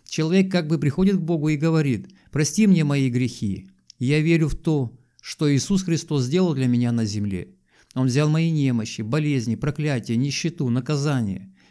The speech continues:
и умер вместо меня на кресте и воскрес. И сейчас рядом, и сейчас рядом с Богом на небесах». Человек один раз приходит,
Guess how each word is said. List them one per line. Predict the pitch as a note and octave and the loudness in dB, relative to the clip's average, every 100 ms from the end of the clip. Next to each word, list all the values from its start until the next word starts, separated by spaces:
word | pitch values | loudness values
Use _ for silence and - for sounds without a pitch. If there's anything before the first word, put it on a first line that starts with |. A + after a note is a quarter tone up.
| - | -4
и | B2+ | 2
умер | D3 D#3+ C3+ | 4 4 4
вместо | A2+ E3 D3+ D3+ | 2 0 0 0
меня | C#3+ C#3+ C#3 | 0 0 0
на | C3 | 0
кресте | A#2+ A2+ - G#2 | -2 -6 -6 -8
и | F#2+ A2 | -4 -2
воскрес. | A#2+ - A2 G2+ F#2+ - _ _ _ - - | -2 -4 -4 -4 -6 -14 _ _ _ -18 -8
И | |
сейчас | A2 A#2 B2+ - | -6 -2 -4 -4
рядом, | B2+ D#3 D3+ C#3+ | -4 -4 -4 -8
и | A2 | -6
сейчас | - A2+ B2+ G#2+ - | -6 -4 -4 -8 -6
рядом | A#2+ D#3 D3+ | -4 -2 -2
с | A2+ | -4
Богом | A#2 C3 A2+ | -4 -4 -4
на | G#2 A2 | -4 -4
небесах». | G#2 G2 F#2+ G2+ F#2+ _ _ _ _ _ _ _ _ | -4 -8 -10 -12 -16 _ _ _ _ _ _ _ _
Человек | - D#3 F#3+ G3 | -6 0 0 2
один | F#3+ F#3 | 2 2
раз | E3 A2+ | 2 0
приходит, | - G#2 - A#2 G#2+ | -2 -2 -2 -2 -2